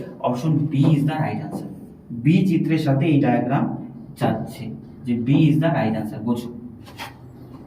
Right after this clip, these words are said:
তাহলে তুমি ঠান্ডা মাথায় বসো, সুন্দর করে ডায়াগ্রাম তৈরি করো এবং বোঝার চেষ্টা করো। যে কোনটার ভেতরে কোনটা আসছে, বা কিছুটা অংশ হলেও আসবে। নেক্সট কোশ্চেন দেখো, বলেছে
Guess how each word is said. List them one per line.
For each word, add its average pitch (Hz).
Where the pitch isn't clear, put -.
তাহলে 185
তুমি 208
ঠান্ডা 180
মাথায় 190
বসো, 147
সুন্দর 185
করে 208
ডায়াগ্রাম 143
তৈরি 170
করো 185
এবং 190
বোঝার 139
চেষ্টা -
করো। 123
যে 180
কোনটার 185
ভেতরে 175
কোনটা 156
আসছে, -
বা 170
কিছুটা 190
অংশ 190
হলেও 190
আসবে। -
নেক্সট 156
কোশ্চেন 123
দেখো, -
বলেছে 202